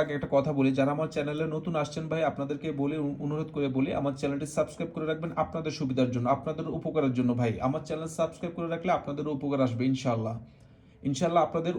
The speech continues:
উপকার আসবে ভাই। আচ্ছা, আমি, আহ, কিছু গেম ওপেন করে দিব, আমি বেশি গেম ওপেন করে দিব, কারণ ভাই আমি তো টাকার বিনিময়ে নাম্বার দিচ্ছি না, আমি আপনাদেরকে ফ্রিতে দিতেছি। আপনাদের যদি ভালো লাগে আপনারা ধরে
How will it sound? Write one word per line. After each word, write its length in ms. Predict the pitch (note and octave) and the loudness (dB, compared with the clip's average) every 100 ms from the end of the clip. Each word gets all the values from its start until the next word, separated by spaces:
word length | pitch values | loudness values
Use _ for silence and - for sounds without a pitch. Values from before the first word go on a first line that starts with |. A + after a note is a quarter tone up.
| F3 | -2
উপকার 280 | D#3+ D3+ C3+ | 0 4 4
আসবে 180 | B2 B2+ A#2 | 6 4 4
ভাই। 140 | A2+ F2+ - - - - - - - - - - - - - B2+ | 2 -2 -10 -20 -20 -20 -20 -20 -20 -20 -20 -16 -16 -16 -2 0
আচ্ছা, 180 | B2+ C#3 B2+ | 2 2 2
আমি, 160 | D#3+ F#3 F3+ E3 | 4 4 2 4
আহ, 340 | D3 C#3 C3 B2+ B2 - - | 6 8 8 6 2 -8 -4
কিছু 160 | F3 G3 D3+ | 0 0 2
গেম 140 | E3 F#3 | 4 4
ওপেন 160 | F3+ G3 F#3+ | 6 6 8
করে 100 | F#3 | 6
দিব, 100 | F3 F#3 F#3+ D3+ | 6 4 4 2
আমি 140 | F3 G3 C#3+ C#3+ | 0 -2 -2 -2
বেশি 180 | C#3+ F#3 | 0 2
গেম 100 | D3 C3 | 4 4
ওপেন 140 | B2 B2 | 4 0
করে 120 | B2 A#2+ | 2 2
দিব, 100 | B2 C3 | 2 2
কারণ 180 | C#3+ D3 D#3 | 2 2 0
ভাই 120 | D#3+ D#3 | 0 0
আমি 120 | C#3 C#3 | 0 0
তো 60 | D#3+ D#3 | -2 -4
টাকার 200 | D3 D#3 D#3 | -2 -2 -2
বিনিময়ে 300 | D3+ D3 C3+ | -2 0 2
নাম্বার 180 | B2 B2 | 2 4
দিচ্ছি 200 | B2 - B2 | 2 2 2
না, 40 | C3 | 2
আমি 80 | D#3+ | 0
আপনাদেরকে 360 | - E3 - F3+ - | -4 -4 -4 -4 -2
ফ্রিতে 260 | F3+ E3+ C#3+ | -4 0 2
দিতেছি। 320 | B2 A#2 A#2 A2 | 2 2 0 -2
আপনাদের 240 | A#2 D#3 E3+ | -2 -4 -4
যদি 120 | F#3 F#3 | -2 -2
ভালো 120 | E3+ E3+ | 0 2
লাগে 140 | F3 F3 | 0 0
আপনারা 180 | E3 D#3 C#3+ | -2 -4 -2
ধরে 140 | C#3+ | -4